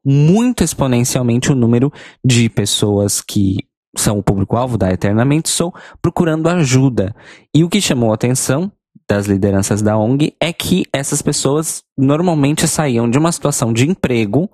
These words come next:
diretamente pra uma situação de insegurança alimentar. Insegurança alimentar é o termo técnico, vamos dizer assim, para basicamente dizer que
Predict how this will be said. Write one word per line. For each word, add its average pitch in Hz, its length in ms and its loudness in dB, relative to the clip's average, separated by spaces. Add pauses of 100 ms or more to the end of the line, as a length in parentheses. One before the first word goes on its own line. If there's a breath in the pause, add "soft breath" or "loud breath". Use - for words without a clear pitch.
(340 loud breath)
diretamente 175 920 0
pra 160 100 0
uma 160 160 0
situação 160 500 -2 (240 loud breath)
de 127 140 2
insegurança 143 560 0
alimentar. 139 500 0 (300 loud breath)
Insegurança 196 540 0
alimentar 131 580 0
é 139 100 -2
o 143 80 -2
termo 135 320 -2 (160)
técnico, 143 560 -2
vamos 104 340 2
dizer 113 340 2
assim, 156 280 0 (460 loud breath)
para 180 180 -4
basicamente 160 640 -4
dizer 139 440 2 (100)
que 156 400 0